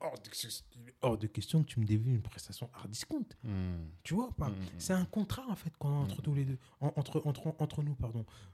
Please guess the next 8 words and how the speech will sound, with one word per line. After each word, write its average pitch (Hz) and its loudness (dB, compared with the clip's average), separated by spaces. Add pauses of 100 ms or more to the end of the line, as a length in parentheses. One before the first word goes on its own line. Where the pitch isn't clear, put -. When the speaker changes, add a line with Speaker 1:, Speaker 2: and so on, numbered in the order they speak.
(120)
Speaker 1:
Euh, 127 6 (300)
voilà 165 0 (140)
combien, 175 2
à 131 0
combien 175 2
j'estime 147 0
mon 131 2
travail. 127 -6